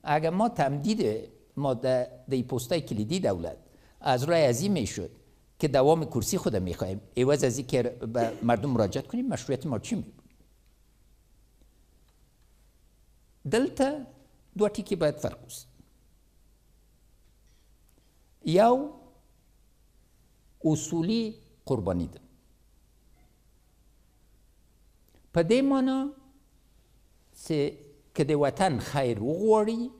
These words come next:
او سوله په دې راځي چې دا منتخب حکومت خپل دوره پای ته ونه رسوي، موږ حاضر یو چې په دې کې اقدام وکړو. نه یوازې دې ته حاضر یو،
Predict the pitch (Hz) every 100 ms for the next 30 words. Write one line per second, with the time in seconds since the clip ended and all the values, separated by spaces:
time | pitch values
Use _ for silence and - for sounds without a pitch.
0 | - _ _ _ _ _ 151 139 131 -
1 | 175 139 107 - 98 170 220 220 190 196
2 | 208 214 - - _ _ _ _ _ 147
3 | 127 156 98 - - - 127 139 135 120
4 | - 185 - - - 127 123 131 127 127
5 | - - - - 123 113 101 113 127 131
6 | - - - - - 127 127 135 107 135
7 | 214 202 214 208 226 - - - _ _
8 | 151 139 131 107 147 180 180 - - -
9 | - 123 113 101 - 73 73 65 - -
10 | - _ _ _ _ _ _ _ _ _
11 | 127 175 226 214 196 202 170 175 170 120
12 | 110 214 269